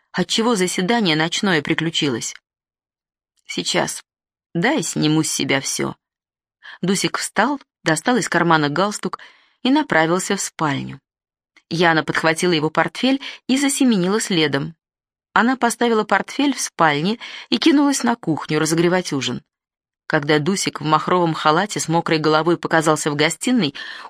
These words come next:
у Яны уже все было готово. Яна разложила рыбу по тарелкам.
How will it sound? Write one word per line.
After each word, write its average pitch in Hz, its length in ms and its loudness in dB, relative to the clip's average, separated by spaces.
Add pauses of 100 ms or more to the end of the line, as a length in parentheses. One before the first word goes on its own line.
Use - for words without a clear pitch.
у 190 60 0
Яны 262 380 2
уже 262 200 0
все - 200 0
было 143 220 0
готово. 139 460 -6 (420)
Яна 165 400 2
разложила 185 540 2
рыбу 151 240 -2
по - 120 -6
тарелкам. 135 540 -4